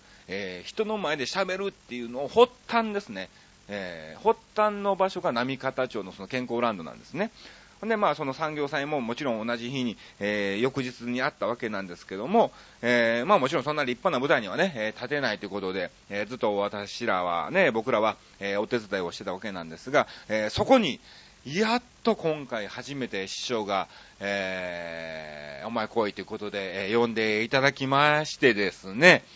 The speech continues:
えー、出演することになりましたんで、ぜひ、あのー、愛媛県の波方町の近くの方、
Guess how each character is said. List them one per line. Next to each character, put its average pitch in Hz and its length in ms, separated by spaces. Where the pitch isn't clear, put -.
え 85 720
ー、 - 200
出 151 60
演 135 160
す 143 120
る 139 100
こ 135 120
と 127 100
に 113 100
な 117 100
り 131 80
ま 127 160
し - 60
た 104 120
ん 101 60
で、 113 220
ぜ 220 160
ひ、 135 300
あ 101 80
の 95 720
ー、 151 220
愛 165 60
媛 160 80
県 139 120
の 107 120
波 170 240
方 160 260
町 107 320
の 113 100
近 170 220
く 151 120
の 110 100
方、 - 320